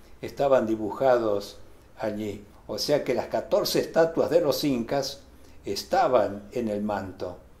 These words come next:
porque era un, esto era un inventario de lo que ellos habían puesto,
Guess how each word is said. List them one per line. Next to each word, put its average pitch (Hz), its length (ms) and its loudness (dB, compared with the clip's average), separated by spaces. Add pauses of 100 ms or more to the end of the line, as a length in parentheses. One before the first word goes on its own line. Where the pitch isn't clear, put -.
(340)
porque 107 300 0
era 127 160 2
un, 113 160 -6
esto 135 420 0
era 139 300 2
un 127 160 0
inventario 107 1000 0
de 110 160 -2
lo 107 160 -6
que 123 120 0
ellos 110 280 -2
habían 104 300 -6
puesto, 104 520 -8